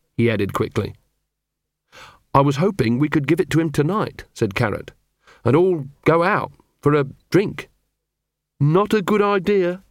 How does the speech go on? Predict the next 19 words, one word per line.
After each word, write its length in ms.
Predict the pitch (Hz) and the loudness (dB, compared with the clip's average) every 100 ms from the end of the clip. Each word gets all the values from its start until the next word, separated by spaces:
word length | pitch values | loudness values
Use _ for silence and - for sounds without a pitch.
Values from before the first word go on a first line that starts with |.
| _ | _
said 200 | - 113 | -4 0
Angua. 440 | 110 104 104 123 - _ _ _ _ _ _ - | 0 0 -2 -4 -10 _ _ _ _ _ _ 0
"Leave 220 | 269 262 | 2 2
it 100 | 214 | 2
until 300 | 165 147 143 | 0 0 -2
tomorrow," 640 | 143 123 110 107 113 143 _ - | 0 -2 0 -2 -4 -6 _ -8
said 200 | 113 98 | -6 0
Colon. 340 | 113 98 80 - - - | 0 0 -4 -12 -8 0
"We'll 140 | 180 | 0
form 260 | - 233 220 | 2 2 2
a 80 | 147 | 0
guard 340 | 160 156 147 | 2 2 0
of 80 | 135 | 0
honour 240 | 139 135 | 0 0
at 80 | 120 | -2
the 100 | 127 | -2
wedding. 380 | 123 123 110 131 | 0 0 -4 -4
That's 180 | 139 143 | -2 -2
traditional. 560 | 147 135 139 139 113 | 0 0 0 -2 -4